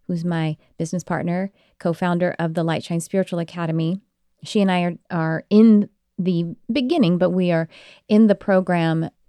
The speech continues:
the eight-week program called Enlightened Entrepreneur to start or scale up your heart-based or spiritual business. And so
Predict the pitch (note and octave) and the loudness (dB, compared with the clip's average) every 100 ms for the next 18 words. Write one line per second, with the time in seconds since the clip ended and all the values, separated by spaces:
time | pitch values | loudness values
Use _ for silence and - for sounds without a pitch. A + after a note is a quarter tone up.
0 | _ F3+ G3 F#3 F3 - F#3+ E3 E3+ E3+ | _ -4 -2 -2 -4 -4 -4 -2 -2 -4
1 | - D#3 D#3+ - E3 D#3+ D#3 D#3+ - D#3 | -6 -4 -4 -4 -2 -2 -4 -6 -4 -6
2 | - - D#3+ E3 D3+ D#3 - E3 D3+ D3+ | -8 -8 -4 -2 -2 -6 -6 -4 -4 -8
3 | _ - _ _ _ _ - - - G3 | _ -20 _ _ _ _ -16 -14 -2 0
4 | F3 F3 - - E3+ - - F#3+ F3+ E3 | 2 0 -4 -6 -6 -6 -8 -2 0 0
5 | - E3 D#3+ - F3 E3 D#3 D#3 _ _ | -4 -6 -8 -8 -4 -2 -2 -6 _ _
6 | _ G3+ F#3 - F3 E3 - D#3+ - - | _ -4 -2 -2 -2 -4 -8 -8 -8 -8
7 | F3 E3+ E3 - D#3+ E3+ - D3+ D3+ - | -4 -4 -4 -6 -6 -6 -6 -10 -10 -14
8 | - E3 D#3 D#3 - - - | -8 -6 -4 -6 -10 -8 -8